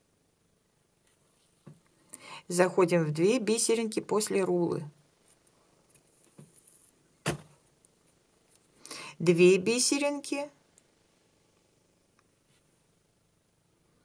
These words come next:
Следующие две бисеринки проходим.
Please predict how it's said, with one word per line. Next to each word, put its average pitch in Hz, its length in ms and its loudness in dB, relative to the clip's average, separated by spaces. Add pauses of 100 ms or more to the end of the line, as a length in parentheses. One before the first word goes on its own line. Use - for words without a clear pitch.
(1500)
Следующие 170 800 2
две 170 280 2
бисеринки 175 640 -2
проходим. 175 680 -6